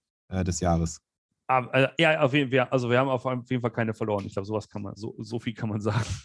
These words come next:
Speaker 2: <laughs>
Speaker 1: <laughs> Und,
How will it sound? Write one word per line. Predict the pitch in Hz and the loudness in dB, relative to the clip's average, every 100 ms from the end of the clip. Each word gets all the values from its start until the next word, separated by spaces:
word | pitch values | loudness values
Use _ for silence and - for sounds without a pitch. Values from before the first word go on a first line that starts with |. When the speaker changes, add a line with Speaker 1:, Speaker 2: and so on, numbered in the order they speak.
| - - - | -14 -8 2
Speaker 2:
<laughs> | 180 208 151 - - - - - 160 - - | 4 4 0 -2 -6 -6 -8 -4 -4 -4 0
Speaker 1:
<laughs> | 107 95 165 - - - | 0 4 2 2 -16 -14
Und, | - 117 | 0 2